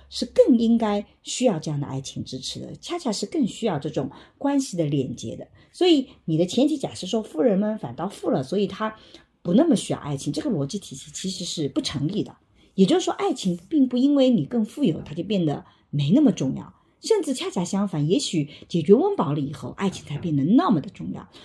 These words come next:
所以你看整个世界的发展，爱情什么时候变得重要？都是在工业文明发展以后，就是在农业时代，大家就吃不饱穿不暖，那个时候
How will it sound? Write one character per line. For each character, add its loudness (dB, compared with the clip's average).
所 0
以 6
你 4
看 0
整 0
个 4
世 -4
界 0
的 -4
发 0
展， -4
爱 4
情 6
什 2
么 -2
时 2
候 4
变 2
得 0
重 2
要？ 0
都 0
是 -2
在 2
工 -6
业 4
文 0
明 2
发 -6
展 -6
以 -10
后， -14
就 10
是 2
在 8
农 6
业 6
时 -2
代， 2
大 0
家 0
就 0
吃 -4
不 -10
饱 2
穿 2
不 0
暖， -2
那 -2
个 6
时 2
候 4